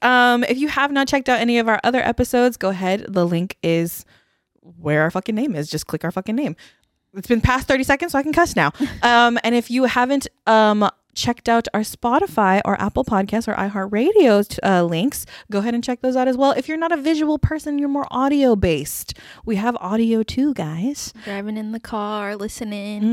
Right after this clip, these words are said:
Speaker 1: Mm-hmm.
Speaker 2: That's the best way to listen to podcasts.
Speaker 1: I, honestly, yeah, like, just play it in the background while you're making some chicken.
Speaker 2: Mm-hmm.
Speaker 1: It's great.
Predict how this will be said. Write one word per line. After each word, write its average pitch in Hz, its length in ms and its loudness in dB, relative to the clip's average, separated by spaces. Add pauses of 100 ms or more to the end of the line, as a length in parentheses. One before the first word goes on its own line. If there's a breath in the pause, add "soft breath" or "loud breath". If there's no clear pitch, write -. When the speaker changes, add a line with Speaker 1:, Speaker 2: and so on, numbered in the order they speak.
(120)
Speaker 1:
Mm-hmm. 262 380 0
Speaker 2:
That's - 180 -12
the 254 80 -12
best 170 240 -8
way - 160 -10
to 165 100 -14 (100)
listen 180 280 -8
to 170 60 -12
podcasts. - 680 -14 (100)
Speaker 1:
I, 220 240 -2 (100)
honestly, 302 380 -2
yeah, 160 300 0
like, 170 160 -4
just 240 180 -8
play 269 240 2
it 311 60 2
in 330 100 0
the 320 60 0
background 233 500 0
while 202 80 0
you're 196 120 -2
making 190 240 -4
some 254 140 -4
chicken. 262 380 -2 (180 loud breath)
Speaker 2:
Mm-hmm. 202 260 -16
Speaker 1:
It's 214 100 -14
great. 349 280 2